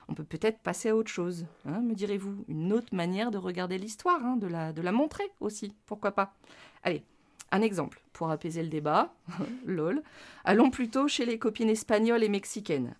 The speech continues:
On évacue les polémiques locales. Voilà. Deux mille dix-neuf, deux mille vingt et un, l'Espagne se lance dans la célébration des cinq cents ans de la conquête du Mexique. Voyez tout de suite où je veux en venir,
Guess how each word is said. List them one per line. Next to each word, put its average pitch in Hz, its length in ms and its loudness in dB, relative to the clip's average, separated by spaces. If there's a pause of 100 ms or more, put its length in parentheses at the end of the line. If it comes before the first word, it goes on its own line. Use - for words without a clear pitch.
On 156 120 -2
évacue 165 380 -4
les 190 120 0
polémiques 175 480 -4
locales. 165 420 -6 (300)
Voilà. 156 320 -2 (840)
Deux 180 160 2
mille 226 200 8
dix-neuf, 175 680 2
deux 175 160 2
mille 208 200 2
vingt 170 200 4
et 156 80 0
un, 151 200 0 (460)
l'Espagne 247 460 6
se 262 140 0
lance 214 220 2
dans 202 80 2
la 175 100 2
célébration 196 640 -2
des 196 80 0
cinq 262 280 0
cents 220 280 -2
ans 233 100 2
de 220 40 0
la 190 100 0
conquête 196 340 -6
du 175 100 -4
Mexique. - 580 -6 (500)
Voyez 180 220 -2
tout 190 140 -10
de - 60 -12
suite - 280 -8
où 180 40 -6
je 175 100 -4
veux 160 120 0
en 160 100 2
venir, 143 340 -2